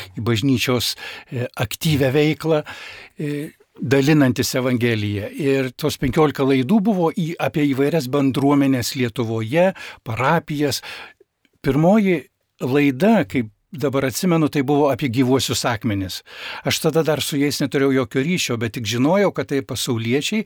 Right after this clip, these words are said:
kurie aktyviai dalyvauja naujojo evangelizacijoj, apie kurią tuo metu devyniasdešimtaisiais,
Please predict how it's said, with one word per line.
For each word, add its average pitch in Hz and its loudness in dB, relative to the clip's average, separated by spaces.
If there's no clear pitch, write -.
kurie 143 -2
aktyviai 139 -2
dalyvauja 131 -2
naujojo 131 2
evangelizacijoj, 139 0
apie 131 -4
kurią 170 0
tuo 139 0
metu 120 0
devyniasdešimtaisiais, 131 0